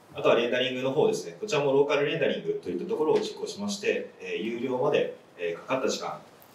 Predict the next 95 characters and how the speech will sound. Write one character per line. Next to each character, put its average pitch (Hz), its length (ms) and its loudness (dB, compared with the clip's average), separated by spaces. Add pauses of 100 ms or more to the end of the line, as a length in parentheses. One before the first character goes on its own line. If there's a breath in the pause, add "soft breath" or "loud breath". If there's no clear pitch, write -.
え 90 240 -2
ー、 - 20 -10
こ 104 60 -6
ち 104 120 -6
ら 104 60 0
の - 340 2
フ 104 60 0
レ 98 120 0
ー 101 40 -2
ム 101 60 0
レ 101 140 4
ー - 80 -2
ト、 - 120 -4
シ - 220 -10
ー 104 80 -8
ピ 117 60 -8
ー - 20 0
ユ 104 60 2
ー、 - 20 0
ジ - 60 -2
ー 95 140 -8
ピ 104 80 -12
ー - 20 -2
ユ - 100 0
ー、 - 100 -4 (280)
え 165 40 -10
ー、 - 20 -10
使 - 180 -8
用 175 80 2
率、 - 380 -4
メ 202 80 -8
イ 202 80 -2
ン 208 40 2
メ 214 80 0
モ 208 100 -2
リ - 100 -4
使 - 160 -6
用 - 60 -4
量、 - 160 -4 (260)
え 82 220 -12
ー、 - 20 -16
ビ 85 60 -14
デ 87 100 -6
オ - 20 -8
メ 85 60 -10
モ 85 120 -14
リ 85 60 -14
使 - 120 -8
用 87 80 -2
量 85 120 -2
と 85 100 -12
い - 40 -16
っ - 40 -20
た - 120 -20
と - 60 -12
こ - 100 -8
ろ - 80 0
を - 40 2
記 - 100 -10
録 - 160 -14
し - 100 -18
て - 60 -20
い - 40 -20
ま - 100 -20
す。 - 160 -18 (2000)
で、 - 60 -6
今 202 140 0
回 120 220 8
検 113 200 -8
証 - 140 -6
し - 80 -4
た、 104 400 4
え 95 240 -8
ー、 - 20 -16
ピ 104 60 -12
ー - 20 -10
シ 104 180 -6
ー - 20 -12
な 87 80 -10
ん 85 40 -14
で 85 60 -16
す - 140 -12
が、 110 280 0 (320)
え 87 680 -4
ー、 - 40 -14
ま - 80 -10
あ、 - 40 -10
上 151 140 6
が 170 220 2
イ - 60 -10
ン - 40 -14
テ 226 100 -4
ル - 80 -4
系 98 180 -2
の - 220 -6